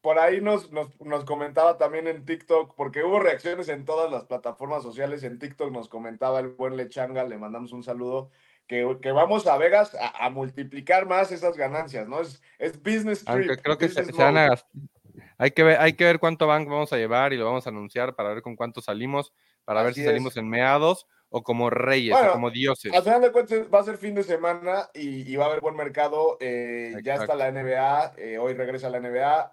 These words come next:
Speaker 1: va a haber fútbol europeo, va a ser fin de semana a mediados de marzo, que ya es también,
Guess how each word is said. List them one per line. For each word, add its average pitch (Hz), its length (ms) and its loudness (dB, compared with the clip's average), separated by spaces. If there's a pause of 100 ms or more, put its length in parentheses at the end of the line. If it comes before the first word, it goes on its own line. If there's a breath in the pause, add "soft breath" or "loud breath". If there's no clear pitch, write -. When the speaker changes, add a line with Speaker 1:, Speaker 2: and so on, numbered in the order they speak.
(140)
Speaker 1:
va 127 40 4
a - 20 2
haber 131 160 -2
fútbol 127 340 -8
europeo, 156 640 0
va 135 80 2
a 143 60 0
ser 143 240 -8
fin 139 140 -10
de 139 60 -12
semana 135 280 -8
a 135 40 -6
mediados 131 400 -4
de 123 80 -8
marzo, 143 540 -10
que 120 160 -8
ya 123 160 -2
es 127 140 -6
también, 127 420 -8